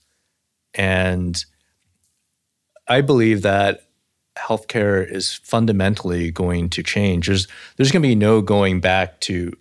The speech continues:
normal pre-pandemic, that there's gonna be a new normal, and that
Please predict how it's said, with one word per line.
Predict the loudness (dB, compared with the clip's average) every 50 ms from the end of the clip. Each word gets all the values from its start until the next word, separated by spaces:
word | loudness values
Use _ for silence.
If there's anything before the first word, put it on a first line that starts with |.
| -10
normal | -6 -4 -2 0 0 2 2 2 0 0 -2 -4 -8 -10 -14 _ _
pre-pandemic, | -10 -4 -4 -2 -2 -4 -4 -6 -4 -2 -2 0 0 0 -2 -4 -4 -4 -4
that | -2 0 0 -2 -4 -8 _ -20 _ _ _
there's | -2 -2 0 0
gonna | 2 2 2 2
be | 2 2 2 0 0
a | -2 -2
new | -2 0 2 2 2 2
normal, | 2 2 2 2 2 0 0 0 -2 -4
and | -4 -4 -4 -2 0
that | 0 0 -2 -4